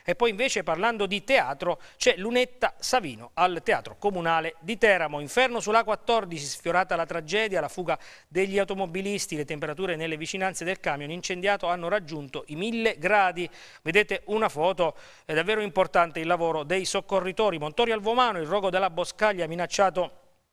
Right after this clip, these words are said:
l'abitato. A Martinsicuro, la vertenza Veco, gli operai pronti alla mobilitazione. Giulianova distrugge la biglietteria per rubare, arrestato.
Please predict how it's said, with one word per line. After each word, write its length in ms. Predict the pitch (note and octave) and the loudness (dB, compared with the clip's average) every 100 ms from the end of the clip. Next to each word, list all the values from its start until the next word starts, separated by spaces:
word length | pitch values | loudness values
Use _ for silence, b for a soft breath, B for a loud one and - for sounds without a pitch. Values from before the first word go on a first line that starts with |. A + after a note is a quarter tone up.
| _ _ _ _ - | _ _ _ _ -2
l'abitato. 720 | E3 E3+ G3+ A#3+ C4 B3+ G3 B B B B | 0 0 4 6 6 4 -2 B B B B
A 100 | F3 | 4
Martinsicuro, 920 | F#3+ G3 - A3+ F#3+ G3+ C4 A#3+ F#3 | 6 0 -2 -4 -4 -2 0 2 2
la 80 | D#3 | 2
vertenza 500 | D3+ - G3 F#3+ F3+ | -2 -2 -2 0 -2
Veco, 300 | F#3+ A3 E3+ | 0 0 -2
gli 40 | D#3+ | -2
operai 320 | F3 F#3 D#3 | 0 0 0
pronti 460 | F3+ F#3 C#3+ C3+ - _ _ _ _ _ _ _ _ | 0 0 -2 -12 -14 _ _ _ _ _ _ _ _
alla 380 | - E3+ F3 E3 | 4 4 6 2
mobilitazione. 840 | E3 G#3 F#3+ F#3 F3 E3+ D#3+ C#3 | 2 -2 -2 -2 -2 0 -2 -4
Giulianova 540 | B2+ A3 A#3+ G3+ C#3+ C3 | -6 0 2 2 0 -4
distrugge 440 | C3+ - A#3+ A3 | -4 -4 -2 0
la 120 | G#3 | 0
biglietteria 480 | F3+ F#3+ - A3 D#3 | -2 -6 -2 0 0
per 140 | F3 | -2
rubare, 420 | G3+ F3+ F3 E3 E3 | -2 2 2 2 2
arrestato. 1000 | G3+ G3+ G#3 - G3+ F3+ D#3+ F3+ E3 | 2 2 -2 2 6 6 6 0 0